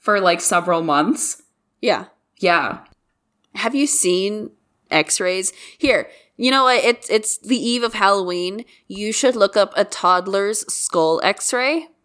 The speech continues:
Speaker 2: and look at the amount of
Speaker 1: Let me see.
Speaker 2: teeth are in the skull.
Speaker 1: I'm gonna regret it, but it's fine.
Speaker 2: You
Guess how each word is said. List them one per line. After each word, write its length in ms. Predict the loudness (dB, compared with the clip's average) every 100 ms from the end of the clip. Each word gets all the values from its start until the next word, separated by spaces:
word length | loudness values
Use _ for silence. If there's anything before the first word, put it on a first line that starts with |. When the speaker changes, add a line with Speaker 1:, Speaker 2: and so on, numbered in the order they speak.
| _ _ _ _ _ _ _ _ _ _ _
Speaker 2:
and 260 | -2 -2 0
look 240 | 0 0
at 140 | -6
the 140 | -6 -8
amount 500 | -2 2 2 0 -6
of 160 | -8 -6 -4
Speaker 1:
Let 120 | -2
me 120 | -2
see. 180 | -4 -6
Speaker 2:
teeth 180 | -8 -10 -12 -16 -20 -20 _
are 200 | 0 2 2
in 220 | 0 0
the 80 | 0
skull. 580 | -2 0 -2 -2 -12 -20 -20 -20 -20 _ _ _ _ _ -20 -20 -8
Speaker 1:
I'm 140 | -4 0
gonna 180 | 2 4
regret 400 | 2 2 2 4
it, 220 | 0 2
but 160 | 0
it's 180 | 0 -2
fine. 320 | -4 -4 -4
Speaker 2:
You 220 | -2 -2